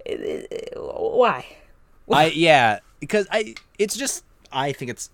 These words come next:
Speaker 2: good for Walt's character, the fact that it's not, 'cause you could pitch this show, and it probably, the show probably was pitched as guy gets cancer, has to make meth to make money. And I think this scene, and also the, the choice that later on they, his cancer goes away,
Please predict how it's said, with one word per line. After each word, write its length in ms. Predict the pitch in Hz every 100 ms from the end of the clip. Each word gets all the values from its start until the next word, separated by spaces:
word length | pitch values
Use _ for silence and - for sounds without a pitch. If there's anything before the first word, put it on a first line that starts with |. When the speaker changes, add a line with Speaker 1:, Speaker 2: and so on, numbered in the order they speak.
| -
Speaker 2:
good 160 | 135
for 100 | -
Walt's 280 | 107 107 -
character, 520 | - 101 - 104 95
the 120 | 98
fact 300 | - 98 95
that 200 | - 98 -
it's 200 | 113 -
not, 280 | 139 135 - _ _ _
'cause 180 | 214 196
you 100 | 330
could 380 | - 403 285 190 _
pitch 220 | 160 -
this 120 | 143 117
show, 280 | 135 110
and 60 | 117
it 40 |
probably, 220 | 131 104 190
the 40 |
show 180 | - 202
probably 220 | 180 180
was 320 | 160 151 147
pitched 380 | - 117 90 - 113
as 260 | 104 98 - - -
guy 180 | 127 127
gets 160 | 127
cancer, 340 | - 123 110 107
has 220 | 117 110
to 80 | -
make 180 | 107 104
meth 360 | 98 107 - _ _
to 100 | -
make 180 | 107 104
money. 360 | 98 110 123 143 _
And 80 | 147
I 40 |
think 200 | 175 165 147
this 140 | 254
scene, 420 | - 285 285 302 - _ _ _
and 140 | 135 147
also 580 | 151 - 160 147 139 135
the, 160 | 127 -
the 140 | 139
choice 380 | 147 - 165 147
that 140 | - 127
later 280 | 123 139 110
on 340 | 117 143 123
they, 280 | 107 101 95
his 160 | 101 101
cancer 360 | 104 98 135
goes 240 | 120 143 147
away, 300 | 160 165